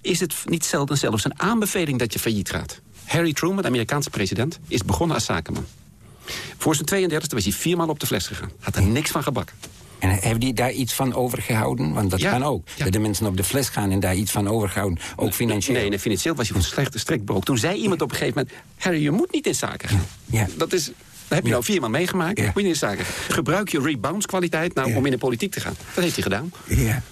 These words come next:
Speaker 2: dus, ehm, ik
Speaker 1: Dus
Speaker 2: ben
Speaker 1: Ne-, dus Nederland is een land van dicht op elkaar zittende afrekenaars.
Speaker 2: Ja.
Speaker 1: Ja, die, die daar ook een zekere, laten we zeggen,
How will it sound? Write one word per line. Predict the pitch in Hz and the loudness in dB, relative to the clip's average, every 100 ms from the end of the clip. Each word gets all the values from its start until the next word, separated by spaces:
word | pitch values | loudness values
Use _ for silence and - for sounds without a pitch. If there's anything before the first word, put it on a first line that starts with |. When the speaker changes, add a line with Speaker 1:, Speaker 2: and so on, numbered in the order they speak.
| 139 | 0
Speaker 2:
dus, | 113 139 131 - | 2 2 0 -4
ehm, | - 123 113 | -2 0 0
ik | 104 - | 0 -2
Speaker 1:
Dus | 170 | 0
Speaker 2:
ben | 139 | 0
Speaker 1:
Ne-, | 123 | 0
dus | 160 | 0
Nederland | 160 165 139 117 - | 0 2 0 -2 -2
is | 139 - | -4 0
een | 107 110 - - - | 0 0 -4 -16 -2
land | 104 120 123 - - - - - | 0 0 -2 -6 -12 -18 -20 -8
van | - 117 104 80 - - - | -2 0 0 0 -6 -18 -14
dicht | - 95 165 - | -4 0 0 0
op | 113 | -2
elkaar | - 123 110 | 0 0 0
zittende | 117 104 95 | 0 0 0
afrekenaars. | - 98 85 80 80 92 - - - | 0 0 0 0 0 -2 -4 -10 -2
Speaker 2:
Ja. | 113 95 98 | 2 2 2
Speaker 1:
Ja, | 123 - - | -4 -8 -2
die, | 117 113 - - - | 0 0 -6 -20 -10
die | - 160 | -2 0
daar | 151 | 2
ook | 160 151 | 2 2
een | |
zekere, | 135 123 117 117 107 - | 0 0 0 0 -2 -6
laten | - 110 | -4 0
we | |
zeggen, | 107 110 101 | 0 0 -2